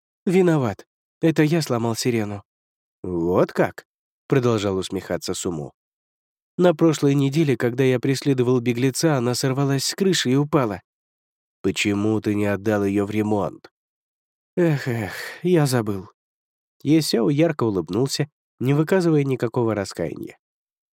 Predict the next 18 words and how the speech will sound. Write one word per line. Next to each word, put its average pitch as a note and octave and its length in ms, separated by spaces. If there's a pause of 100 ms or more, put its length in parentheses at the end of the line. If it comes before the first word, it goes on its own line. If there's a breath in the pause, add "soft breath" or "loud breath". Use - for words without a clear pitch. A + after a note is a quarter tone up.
(140)
Суму B2 320
закатил A2 440
глаза, A#2 480 (140)
потеряв G2+ 440
дар F#2 200
речи A2+ 360
от B2 140
такой G2 280
бестолковщины. E2+ 880 (680)
Спустя D3 460
сорок G#2+ 320
минут G2+ 380
они, B2 180
наконец, C3+ 500
примчались A#2+ 800 (140)
на E2+ 120
место E2+ 320
преступления. D#2 800